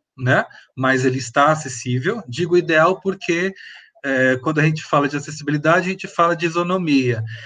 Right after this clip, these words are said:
Então, assim, o acesso, a porta principal do teatro tem que ser a-, aberta pra todos os públicos. E ali a porta principal do Teatro Goiânia é uma escadaria que não pode ser alterada por questões patrimoniais. E aí o acesso de rampas são laterais. Porém,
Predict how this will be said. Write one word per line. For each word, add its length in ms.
Então, 400
assim, 220
o 120
acesso, 560
a 120
porta 300
principal 420
do 100
teatro 460
tem 160
que 60
ser 420
a-, 120
aberta 440
pra 160
todos 420
os 120
públicos. 580
E 60
ali 180
a 60
porta 260
principal 340
do 120
Teatro 260
Goiânia 540
é 120
uma 160
escadaria 600
que 100
não 160
pode 320
ser 120
alterada 440
por 120
questões 300
patrimoniais. 880
E 80
aí 200
o 80
acesso 440
de 120
rampas 300
são 120
laterais. 640
Porém, 480